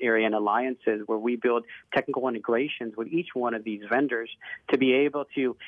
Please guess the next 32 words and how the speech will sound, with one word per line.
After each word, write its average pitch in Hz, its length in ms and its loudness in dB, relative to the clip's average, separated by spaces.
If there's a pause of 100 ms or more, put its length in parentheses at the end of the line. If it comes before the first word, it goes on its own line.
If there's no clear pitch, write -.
(160)
ingest 131 420 4
their 160 140 2
data, 151 500 -2
make 120 200 -8
intelligence 123 600 -2 (140)
actions 147 420 0
out 151 140 4
of 147 40 -2
their 151 100 0
data, 151 300 2
and 123 160 -6
automate 123 400 -2
the - 60 -18
response. - 560 -2 (720)
So 131 300 6 (400)
in 151 180 6
order 180 340 6
to 190 120 -6
kind 143 220 -2
of 117 60 -12 (540)
succeed 175 680 4
in 120 180 -4
security 123 400 2
management, 120 580 -2 (200)
by 120 180 2
definition, 123 960 -8
you 117 160 -2
need 120 200 0
to 120 100 2
have 113 200 2
a 110 60 -6
good 117 280 0